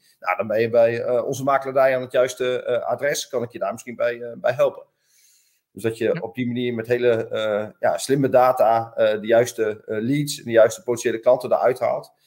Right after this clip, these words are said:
Speaker 1: En daar op een goede manier, eh, contact mee weet te leggen. Zodat je ook eerder in die customer journey, eh, contact kan leggen met een, eh, potentiële klant.
Speaker 2: Oké. Ja, ik ben, ik ben al helemaal geïnteresseerd om daar verder op in te gaan. Maar,
Speaker 1: Ja,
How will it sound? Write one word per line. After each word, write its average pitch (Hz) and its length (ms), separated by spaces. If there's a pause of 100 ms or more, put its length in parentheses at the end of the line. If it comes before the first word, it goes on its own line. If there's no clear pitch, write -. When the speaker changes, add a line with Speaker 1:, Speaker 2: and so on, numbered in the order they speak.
(160)
Speaker 1:
En 117 120
daar 113 140
op 104 60
een 113 60
goede 113 260
manier, 110 420
eh, 110 140
contact 135 320
mee 123 120
weet 117 180
te - 60
leggen. 139 340 (200)
Zodat 127 240
je - 120
ook 131 240
eerder 160 500
in 131 120
die 123 100
customer 110 380
journey, 113 460
eh, 113 200
contact 131 320
kan 151 160
leggen 104 260
met 90 180
een, 92 260
eh, 92 300
potentiële 95 400
klant. - 280 (840)
Speaker 2:
Oké. 196 260 (1000)
Ja, 143 180
ik 139 120
ben, 175 100
ik 156 60
ben 143 120
al 135 80
helemaal 139 240
geïnteresseerd 160 440
om 139 100
daar 139 300
verder 143 200
op - 80
in 135 80
te - 100
gaan. 180 240
Maar, 170 220
Speaker 1:
Ja, 180 140